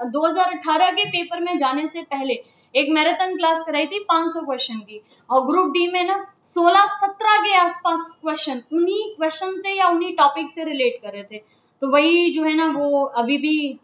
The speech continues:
वही वाला concept करेंगे। आप बस notification आने दीजिए।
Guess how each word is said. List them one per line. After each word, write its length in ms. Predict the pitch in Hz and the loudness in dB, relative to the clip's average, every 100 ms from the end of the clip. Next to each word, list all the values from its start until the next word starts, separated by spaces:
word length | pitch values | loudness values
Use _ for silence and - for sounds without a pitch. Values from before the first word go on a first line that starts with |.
| - | -6
वही 180 | 247 285 | -2 2
वाला 260 | 277 277 277 | 2 4 2
concept 400 | 262 254 285 269 | 0 -8 -8 -10
करेंगे। 300 | 262 254 302 - - _ | -4 -2 -2 -4 -16 _
आप 240 | 247 302 320 | 2 2 0
बस 120 | 392 370 | -6 -6
notification 680 | 339 349 339 349 330 359 | -6 -4 -6 -6 -6 -2
आने 220 | 311 311 | 0 0
दीजिए। 380 | 311 302 262 320 | 0 -2 -4 -8